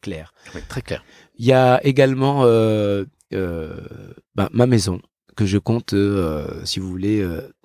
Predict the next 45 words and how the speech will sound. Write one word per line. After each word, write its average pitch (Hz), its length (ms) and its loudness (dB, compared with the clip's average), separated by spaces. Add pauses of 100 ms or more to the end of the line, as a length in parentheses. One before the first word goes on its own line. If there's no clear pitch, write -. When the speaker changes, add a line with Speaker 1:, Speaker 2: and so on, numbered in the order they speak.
(320)
Speaker 1:
amener 127 460 4
de 131 100 4
plus 127 240 0
en 123 80 4
plus 135 340 -4
vers, 120 360 0
euh, 107 200 2 (440)
euh, 101 80 -8
quelque 120 240 -2
chose 123 240 0
de 113 80 2
plus 147 180 -2
dépouillé 135 520 2 (380)
et 113 80 4
de 120 80 2
plus 123 160 -2
tranquille, 208 440 0
parce - 200 -4
que 110 200 0 (280)
plus 143 140 2
on 143 120 4
a 131 60 4
de - 80 -4
choses, 120 380 2 (160)
plus 127 120 -4
il 131 40 2
y 131 40 8
a 123 40 6
de 120 60 2
ménage, 120 420 4
de 107 60 0
rangement, 104 540 0 (500)
et 80 380 2
donc 98 220 -2
plus - 160 -2
ça - 160 0
prend, 117 340 0
euh, 92 60 0
du 101 140 -6
temps. 113 280 0
Donc, 120 220 0
bah, 104 320 4
tranquillement, 107 520 -2
peut-être, 98 460 -4
euh, 92 120 -2